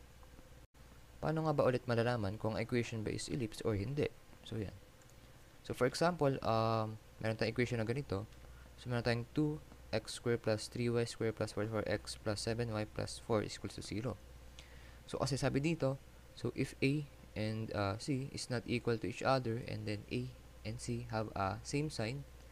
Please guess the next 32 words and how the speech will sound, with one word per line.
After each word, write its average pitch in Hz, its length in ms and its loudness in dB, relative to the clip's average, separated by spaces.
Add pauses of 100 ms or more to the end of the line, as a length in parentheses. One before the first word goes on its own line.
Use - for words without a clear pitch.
(540)
so, - 160 -8
yan. 104 240 -4 (160)
So, - 160 -2
ellipse 117 320 0
siya. 107 160 2 (960)
So, - 80 -8
tingnan 120 240 0
natin 117 240 2
to 117 80 -4
sa - 80 -2
example 104 320 -2
na 101 160 -2
to. - 160 -4 (800)
So, 123 160 0
ang 85 80 0
A 135 80 4
natin 131 320 0
dito 139 320 2
ay, 117 320 2
uh, 101 320 0
si - 320 -8
two, 143 240 0 (320)
tama, 127 160 -4
di 113 80 -2
ba? 98 160 0 (1040)
And 113 160 -2
then, 110 240 0
ang 107 240 -2
C 143 320 -2
is - 160 -8
equal 113 240 0
sa 131 240 -2